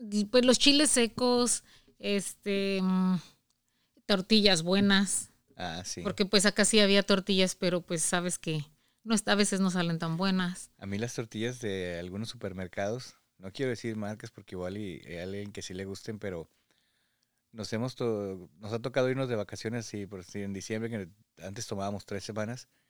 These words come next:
Speaker 2: y no, pues se quedó media bolsa, ¿no? Y volvíamos y, o sea, decías, "Esas tortillas tienen como un mes",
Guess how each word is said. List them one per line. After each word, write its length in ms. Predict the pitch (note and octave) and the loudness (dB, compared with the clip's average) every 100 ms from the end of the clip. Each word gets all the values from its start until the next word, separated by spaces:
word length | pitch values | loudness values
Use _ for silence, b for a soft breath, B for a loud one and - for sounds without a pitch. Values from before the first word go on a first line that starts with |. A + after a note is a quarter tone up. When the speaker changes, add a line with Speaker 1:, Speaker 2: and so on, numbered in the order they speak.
| _ _ _ _ | _ _ _ _
Speaker 2:
y 220 | F#2+ G2 | -10 -8
no, 140 | G2+ B2+ | -4 -4
pues 120 | - | -6
se 100 | G2+ | -6
quedó 180 | G#2 G#2 | -4 -4
media 200 | A#2 A2+ | -2 -2
bolsa, 320 | A2 G#2+ G2 | -4 -6 -8
¿no? 220 | G2 A#2 - _ | -10 -12 -16 _
Y 100 | G#2+ | -10
volvíamos 680 | G2+ G2+ G#2+ A#2+ C#3 D#3 - _ | -6 -4 -2 -2 -4 -10 -16 _
y, 440 | G#2 G#2 G2+ F#2 - _ _ _ _ | -16 -12 -10 -12 -16 _ _ _ _
o 60 | |
sea, 80 | A2+ | -6
decías, 240 | A2 A#2+ G#2 | -4 -4 -6
"Esas 160 | A#2+ - | -6 -6
tortillas 300 | A2+ B2 A#2+ | -4 -4 -4
tienen 180 | C3 | -6
como 120 | A#2 A2+ | -4 -2
un 80 | |
mes", 280 | A2+ B2+ - | -2 -4 -8